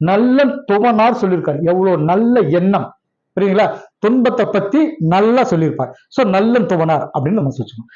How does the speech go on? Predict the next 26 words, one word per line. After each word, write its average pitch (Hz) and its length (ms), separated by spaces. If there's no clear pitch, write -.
நெக்ஸ்ட், 220 300
நல்வேட்டனார் 269 680
சொல்லியிருப்பார், 180 420
உண்மையான 302 600
செல்வம் 254 380
என்பது 220 300
பிறர் 269 320
துன்பம் 233 380
தீர்ப்பதுதான் 160 560
அப்படின்னு 156 320
சொல்லி, 165 220
அஹ், 185 220
அது 208 200
ஒரு 214 220
நல்வேட்டனார் 202 520
சொல்லியிருப்பார். 156 320
நல்ல 220 560
வேட்டை, 175 440
நல்வேட்டனார் 160 680
மத்தவங்க 214 540
துன்பத்தை 190 380
நீக்கிறது 156 400
தான். - 180
நல்ல 180 260
வேட்டை 262 280
எதுன்னா, 190 300